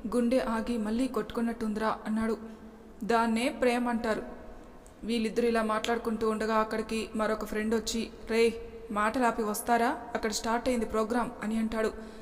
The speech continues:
ఇద్దరూ వస్తున్నామని అక్కడ నుండి ఆడిటోరియంలోకి వెళ్తారు. అక్కడ మొత్తం సందడి సందడిగా ఉంటుంది. ప్రోగ్రామ్ స్టార్ట్ అవ్వడంతో అందరూ కూర్చుని ఉంటారు.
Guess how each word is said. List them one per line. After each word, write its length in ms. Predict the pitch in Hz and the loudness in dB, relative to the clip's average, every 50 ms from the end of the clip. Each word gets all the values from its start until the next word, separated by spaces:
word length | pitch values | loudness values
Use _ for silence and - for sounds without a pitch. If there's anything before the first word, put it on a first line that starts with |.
| - - - - | -16 -12 -4 -2
ఇద్దరూ 320 | 262 269 226 277 349 359 330 | 0 0 2 2 2 2 4
వస్తున్నామని 680 | 247 220 214 - - 269 254 254 247 226 226 233 - - | 2 2 0 0 0 2 2 2 2 2 0 0 0 -2
అక్కడ 200 | - - - 214 | -2 -2 0 0
నుండి 240 | 220 220 220 226 - 214 | 0 0 0 0 0 0
ఆడిటోరియంలోకి 680 | 214 214 214 - 247 240 233 233 226 226 226 220 226 | -2 -2 -2 0 0 0 0 2 0 0 0 0 -2
వెళ్తారు. 400 | 214 214 214 214 - 233 220 220 - - - - - - - - - - | -2 -2 -2 0 0 0 0 0 -2 -4 -10 -12 -14 -14 -16 -6 0 2
అక్కడ 300 | 233 226 - 226 226 226 | 2 4 4 4 4 4
మొత్తం 360 | 220 220 220 220 - 233 233 | 4 4 2 2 2 0 0
సందడి 360 | 226 - 226 220 220 233 240 | 0 0 0 2 2 2 2
సందడిగా 420 | 233 240 226 220 226 233 214 226 226 | 2 2 2 2 2 2 2 2 0
ఉంటుంది. 360 | 220 214 247 233 214 226 202 - - - - - - - | 0 0 0 0 2 0 0 -2 -6 -12 -14 -16 -10 0
ప్రోగ్రామ్ 380 | - 302 311 302 - 349 339 320 | 4 4 4 6 4 2 0 0
స్టార్ట్ 340 | 320 - 262 226 233 233 254 | 0 2 2 2 2 2 0
అవ్వడంతో 540 | 233 220 226 214 233 226 226 226 233 226 - | 0 0 0 0 0 0 2 2 2 2 2
అందరూ 280 | 226 220 208 220 233 240 | 0 -2 0 2 0 2
కూర్చుని 420 | 240 - 233 233 - 247 226 226 | 2 2 0 0 0 0 0 0
ఉంటారు. 340 | 220 214 226 220 220 202 | 0 0 0 0 0 0